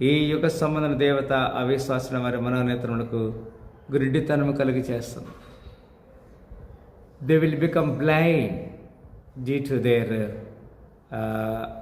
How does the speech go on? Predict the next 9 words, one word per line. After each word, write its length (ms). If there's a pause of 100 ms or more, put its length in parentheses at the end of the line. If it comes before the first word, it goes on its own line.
(380)
unfaith. 560 (1000)
వారి 240
అవిశ్వాసాన్ని 720
బట్టి 480 (560)
వారు 160
బ్లైండ్గా 680
మారిన 360
సందర్భాన్ని 560
మనము 440